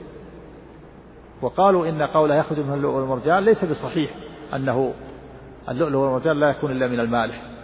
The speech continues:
بل قد يخرج م-، من الحلو. والله أعلم بالصواب. وأما كون النبي صلى الله عليه وسلم مرسل إلى كافة الورى، إلى عموم الناس، إلى يوم القيامة،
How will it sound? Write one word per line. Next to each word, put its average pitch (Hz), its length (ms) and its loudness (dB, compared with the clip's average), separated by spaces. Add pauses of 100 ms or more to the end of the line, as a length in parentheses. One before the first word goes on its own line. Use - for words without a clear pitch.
(340)
بل 170 120 4
قد 196 200 4 (320)
يخرج 170 300 -2 (720)
م-، 139 240 -8
من 131 80 -4
الحلو. 120 320 -2 (2500)
والله 156 340 4
أعلم 117 300 -2
بالصواب. 104 440 -6 (520)
وأما 170 580 4 (140)
كون 170 140 6
النبي 139 300 0
صلى - 100 -8
الله - 100 -4
عليه 131 240 0
وسلم - 100 0
مرسل 139 180 0
إلى 131 160 2
كافة 139 460 4
الورى، 120 280 -2 (400)
إلى 127 120 4
عموم 131 300 2
الناس، 127 500 0 (1700)
إلى 123 160 2
يوم 147 180 6
القيامة، 139 520 6